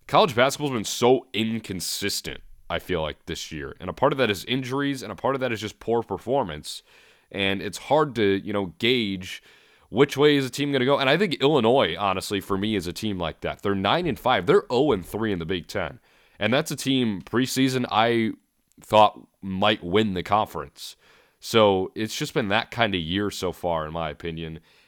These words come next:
And that game against Illinois for Nebraska coming up at P B A is going to be huge, because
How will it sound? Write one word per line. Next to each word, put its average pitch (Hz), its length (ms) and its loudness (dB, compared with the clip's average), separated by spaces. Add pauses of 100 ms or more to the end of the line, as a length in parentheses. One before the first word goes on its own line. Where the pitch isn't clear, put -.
And 95 300 -2
that 104 180 -2
game 107 180 -2
against 101 260 -2
Illinois 98 380 2
for 95 120 -6
Nebraska 90 560 -2
coming 95 220 -6
up 90 100 -4
at 87 120 -8
P 98 180 -6
B 85 160 -2
A 95 60 0
is 85 160 -6
going 92 180 -6
to 85 60 -8
be 82 100 -8
huge, 92 340 -6
because 90 440 -6